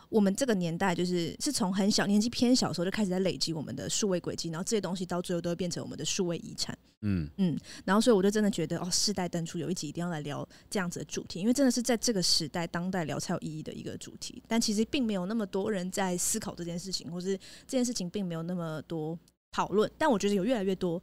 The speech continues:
Speaker 1: 人在讨论这件事情，然后我觉得这个议题很有趣。那我先
Speaker 2: OK。
Speaker 1: 定义一下什么是数位遗物。
Speaker 2: 好。
Speaker 1: 就是来自这个国教科文组织的定义哦。他就说，一个人死亡后的虚拟财产都可以视为他的数位遗产，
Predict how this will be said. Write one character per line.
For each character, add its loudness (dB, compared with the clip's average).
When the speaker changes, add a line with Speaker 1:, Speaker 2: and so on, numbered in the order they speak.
Speaker 1:
人 2
在 2
讨 -4
论 -2
这 -4
件 -4
事 -4
情， -4
然 2
后 4
我 2
觉 2
得 0
这 0
个 -2
议 -6
题 -12
很 -4
有 -6
趣。 -6
那 4
我 6
先 6
Speaker 2:
OK。 8
Speaker 1:
定 6
义 6
一 6
下 4
什 -2
么 -4
是 2
数 4
位 4
遗 -4
物。 0
Speaker 2:
好。 6
Speaker 1:
就 2
是 4
来 4
自 4
这 8
个 10
国 6
教 8
科 6
文 6
组 -6
织 -4
的 0
定 -4
义 -4
哦。 -8
他 6
就 10
说， 6
一 4
个 8
人 10
死 4
亡 4
后 4
的 4
虚 4
拟 6
财 -2
产 0
都 4
可 2
以 4
视 4
为 0
他 2
的 4
数 6
位 8
遗 0
产， 0